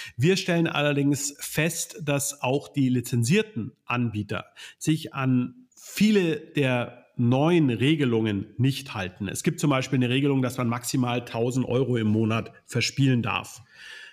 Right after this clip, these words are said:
Da muss man mal kurz innehalten und sich das mal auf der Zunge zergehen lassen. Tausend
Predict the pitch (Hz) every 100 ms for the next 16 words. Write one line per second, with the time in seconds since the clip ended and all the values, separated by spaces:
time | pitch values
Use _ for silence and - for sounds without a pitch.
0 | - _ _ _ - 127 151 160 139 131
1 | - 131 - 180 151 113 117 117 170 -
2 | 131 131 131 - 123 117 - 120 - 175
3 | 160 117 117 101 110 104 104 - 151 175
4 | - _ _ - - 131 151 151 175